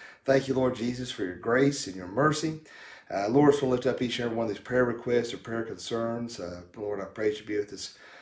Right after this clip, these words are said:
family that's dealing with this loss that, uh, Ginger was telling me about, that you'll bring them peace and direction during this very difficult time.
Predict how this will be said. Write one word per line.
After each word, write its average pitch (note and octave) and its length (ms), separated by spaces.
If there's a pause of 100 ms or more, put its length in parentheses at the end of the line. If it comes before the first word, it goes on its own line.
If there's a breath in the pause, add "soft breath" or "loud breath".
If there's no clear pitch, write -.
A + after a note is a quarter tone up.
(160 loud breath)
family C#3+ 300
that's B2+ 140
dealing C#3 200
with A#2+ 120
this B2+ 160
loss G#2 420
that, F2+ 320
uh, F#2+ 180
Ginger G2 300
was F2+ 120
telling G2+ 280
me F#2+ 60
about, F#2+ 420
that F2 220
you'll F#2+ 120
bring G2 260
them F2 100
peace A2 500
and F2 160
direction G2 460
during G2+ 160
this - 100
very G#2 160
difficult G#2 540
time. F#2+ 280